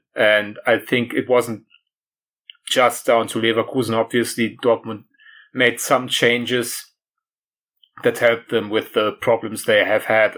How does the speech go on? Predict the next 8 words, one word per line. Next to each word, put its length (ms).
under 420
Peter 280
Stöger, 480
especially 420
in 80
the 100
build-up 340
phase. 420